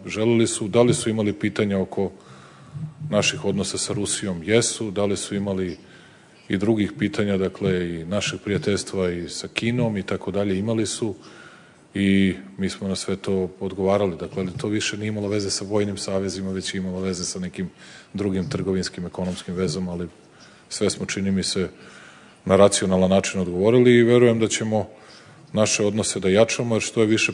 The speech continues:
poverenja među nama, to je, ljudi moraju da znaju, ne samo što imamo bolje obučene oficire, što je više poverenja među nama, to je manje rizika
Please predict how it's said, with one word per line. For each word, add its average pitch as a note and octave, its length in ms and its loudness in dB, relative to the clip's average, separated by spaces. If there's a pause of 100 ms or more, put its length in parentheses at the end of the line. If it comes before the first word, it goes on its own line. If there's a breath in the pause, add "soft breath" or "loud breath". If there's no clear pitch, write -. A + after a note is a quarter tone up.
poverenja G2+ 580 2 (1080 loud breath)
među G2+ 280 -2
nama, A2+ 460 2 (420 loud breath)
to A#2 160 2
je, A2+ 180 6
ljudi B2 260 2
moraju A#2+ 260 4
da A2+ 120 2
znaju, G2+ 340 0
ne A2 100 -2
samo B2 260 -4
što - 160 -6
imamo A2+ 300 -2
bolje A2 260 2
obučene G#2+ 440 -4
oficire, G2 500 -6 (320 loud breath)
što - 200 -4
je A#2+ 40 6
više B2 200 2
poverenja A2+ 480 0
među G#2 220 -6
nama, A2 220 -4
to - 140 -6
je G#2+ 60 -2
manje A2 280 -2
rizika G2+ 500 -4